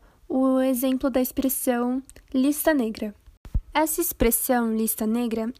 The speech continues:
é sempre utilizada de uma forma negativa.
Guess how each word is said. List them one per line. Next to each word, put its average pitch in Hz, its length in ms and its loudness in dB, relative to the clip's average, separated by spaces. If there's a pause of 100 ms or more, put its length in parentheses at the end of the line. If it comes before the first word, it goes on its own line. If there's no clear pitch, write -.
(140)
é 269 80 0
sempre 320 380 -2
utilizada 269 540 -2
de 254 120 -6
uma 262 160 0
forma 262 540 -2 (120)
negativa. 262 760 -2